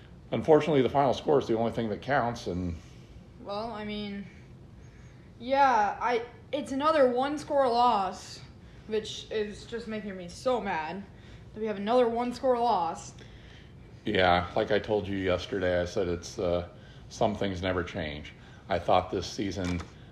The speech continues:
Speaker 1: the one-score losses, we'd, you know, maybe turn a corner and start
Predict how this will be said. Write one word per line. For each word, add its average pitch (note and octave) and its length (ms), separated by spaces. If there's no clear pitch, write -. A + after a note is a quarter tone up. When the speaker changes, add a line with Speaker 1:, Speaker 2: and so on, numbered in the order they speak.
Speaker 1:
the G2 60
one-score F#2 520
losses, F2+ 480
we'd, F2+ 200
you F2+ 140
know, F2 100
maybe F2 340
turn G2 220
a F2+ 40
corner F#2 480
and E2 100
start F2 500